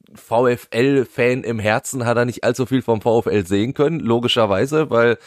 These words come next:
Schalke ja oft auch zeitgleich spielt. Wir waren so ein bisschen bei, der V F L hat eine, eine gute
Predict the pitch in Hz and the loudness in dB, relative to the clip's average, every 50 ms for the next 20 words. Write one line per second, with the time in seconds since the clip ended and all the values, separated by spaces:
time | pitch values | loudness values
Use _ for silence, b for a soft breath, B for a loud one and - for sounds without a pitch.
0 | B B B B B - 123 117 123 123 - 127 123 104 - 110 110 - - - | B B B B B 0 0 0 0 0 0 0 0 0 0 -2 -4 -4 -4 -4
1 | 107 95 - - 110 98 110 - - 139 131 139 - - - - 151 175 190 190 | -4 -4 -4 -2 0 0 0 0 -2 -2 -2 -2 -2 -6 -10 -4 0 0 0 0
2 | - B B B B B B B B B 131 135 143 143 156 135 151 156 147 151 | -2 B B B B B B B B B -2 0 2 0 0 2 0 0 0 0
3 | 151 - - 147 151 147 143 143 - 123 120 120 123 127 127 107 71 67 78 85 | -2 -2 -2 -2 -2 0 -2 -2 -2 -2 0 0 0 0 -2 -2 -4 -8 -12 -18
4 | - _ _ _ - 120 - - 117 120 120 - - 95 113 120 107 113 107 - | -18 _ _ _ -6 -6 -2 0 2 2 2 0 0 -2 -2 -2 -2 -4 -4 -4
5 | 113 113 113 110 110 113 101 123 127 - 127 123 107 | -4 -4 -2 -2 -2 -4 0 -2 -2 0 0 -2 -2